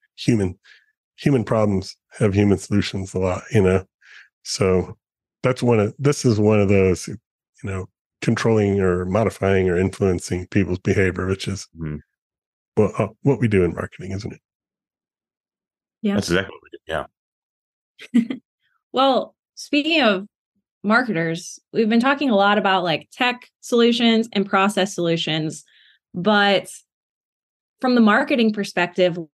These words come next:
Speaker 3: like, in an ideal world where you have all these right integrations in place and the lead handoff and the tracking is seamless, like, what is the major benefit, um,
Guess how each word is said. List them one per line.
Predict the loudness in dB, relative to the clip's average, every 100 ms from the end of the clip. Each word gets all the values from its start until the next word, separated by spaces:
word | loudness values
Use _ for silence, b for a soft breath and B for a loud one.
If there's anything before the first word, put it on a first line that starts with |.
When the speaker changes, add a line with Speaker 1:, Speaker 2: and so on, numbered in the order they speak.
| _
Speaker 3:
like, | 0 0 -4 b _ _ _
in | -2 2
an | 4 4
ideal | 2 2 0 2 2
world | 2 2 4 4 2 0
where | -8
you | -8
have | -2 0 2
all | 2
these | 0 -2
right | 0 0 0
integrations | -2 -6 -2 0 2 2 0
in | 0
place | 0 2 2 2
and | -2 -4
the |
lead | -2 0 2 2
handoff | 2 2 2 0 -2
and | -6
the | -8
tracking | -2 -2 -2 -4 -6
is | -6 -4
seamless, | 0 2 2 0 -2 -6
like, | -8 b b b
what | -6 0 2
is | 2 0
the | 0
major | 4 4 4 2
benefit, | 2 0 0 -2 0 0 -2 -10 _ _ _ _
um, | 0 2 2 0 -6 -8